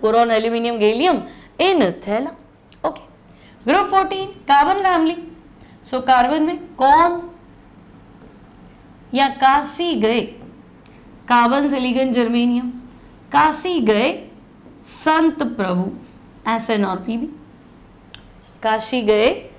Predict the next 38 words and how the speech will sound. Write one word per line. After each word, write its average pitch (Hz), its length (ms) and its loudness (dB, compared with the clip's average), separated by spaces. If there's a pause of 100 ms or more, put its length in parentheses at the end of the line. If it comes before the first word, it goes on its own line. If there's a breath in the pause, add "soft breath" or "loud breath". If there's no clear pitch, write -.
(140)
संत 330 500 2 (120)
प्रभु, 185 320 -2 (500)
या 254 120 2
कौन 311 320 4
सीता 311 260 2
गीता, 294 240 2 (680)
Carbon, 254 300 2
silicon, 262 380 0
germanium, 285 520 0 (440 loud breath)
कौन 311 240 2
सीता 302 240 2
गीता, 285 300 -2 (320)
स्नेहा 254 340 0
प्रभा, 254 320 -4 (240)
मैं 202 120 -10
तो 208 80 -10
किसी 233 180 -8
लड़की 254 260 -4
को 254 80 -2
नहीं 247 120 -4
जानता, 233 320 -4 (340)
ठीक 269 220 -8
है, - 80 -20 (480 loud breath)
है 330 100 2
ना? - 120 -4 (320 loud breath)
तकलीफ 330 340 2
क्या 220 120 4
है, 190 160 0
जो 220 160 2
याद 294 340 0
कर 294 100 0
सकते 277 320 -6
हो 269 100 0 (440 loud breath)
तो - 140 0
ओके। 277 260 2
कार्बन, 294 560 2
सिलिकॉन, 330 380 0
germanium, 277 540 0